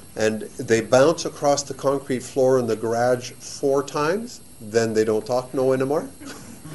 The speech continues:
So I've, I've wasted three hundred dollars so far on talking tape measures.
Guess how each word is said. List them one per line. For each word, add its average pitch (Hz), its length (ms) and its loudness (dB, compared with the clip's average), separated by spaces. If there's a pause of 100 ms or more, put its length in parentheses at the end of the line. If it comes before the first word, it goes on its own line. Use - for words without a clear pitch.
(440)
So 123 460 6
I've, 131 580 2
I've 127 200 4
wasted 127 500 2
three 143 180 0
hundred 127 200 4
dollars 127 360 4
so 120 140 2
far 117 160 0
on 110 120 0
talking 117 360 -2
tape 135 260 -2
measures. 104 520 0